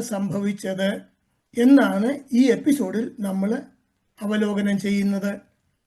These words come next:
നേതാജി സുഭാഷ് ചന്ദ്രബോസ് ആരായിരുന്നു? ഭാരതത്തെ ബ്രിട്ടീഷ് ആധിപത്യത്തിൽ നിന്ന് സ്വതന്ത്രമാക്കുവാനുള്ള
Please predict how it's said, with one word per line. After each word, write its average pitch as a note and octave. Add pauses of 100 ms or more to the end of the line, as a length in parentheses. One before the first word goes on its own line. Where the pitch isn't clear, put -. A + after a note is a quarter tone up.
(360)
നേതാജി D#4+ (160)
സുഭാഷ് C4
ചന്ദ്രബോസ് A#3 (720)
ആരായിരുന്നു? A#3 (1120)
ഭാരതത്തെ C#4+ (280)
ബ്രിട്ടീഷ് C#4+ (120)
ആധിപത്യത്തിൽ C#4
നിന്ന് A#3 (120)
സ്വതന്ത്രമാക്കുവാനുള്ള B3